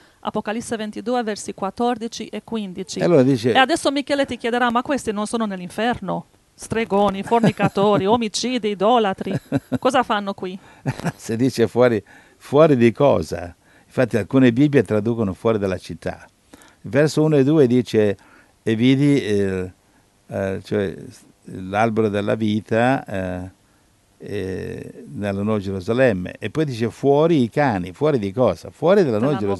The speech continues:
Speaker 2: Gerusalemme.
Speaker 1: Gerusalemme,
Speaker 2: Ah,
Speaker 1: sì.
Speaker 2: questo è, lo, lo,
Speaker 1: È chiaro,
Speaker 2: è
Speaker 1: quello sì.
Speaker 2: chiarissimo.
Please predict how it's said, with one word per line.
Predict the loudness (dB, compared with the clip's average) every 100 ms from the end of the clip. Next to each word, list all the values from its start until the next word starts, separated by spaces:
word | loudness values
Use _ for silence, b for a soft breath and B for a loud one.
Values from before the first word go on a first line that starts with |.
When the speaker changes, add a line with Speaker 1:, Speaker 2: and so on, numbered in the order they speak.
| 0
Speaker 2:
Gerusalemme. | 2 2 0
Speaker 1:
Gerusalemme, | -4 -6 -10 -14 -14
Speaker 2:
Ah, | -12
Speaker 1:
sì. | -6
Speaker 2:
questo | -6 -4 -4 -4
è, | -6 _ b b
lo, | -10 -8 -8
lo, | -10 -12 -18 -20 _ _ _
Speaker 1:
È | -12
chiaro, | -8 -8 -8
Speaker 2:
è |
Speaker 1:
quello | -8 -4
sì. |
Speaker 2:
chiarissimo. | 0 0 0 -4 -12 -12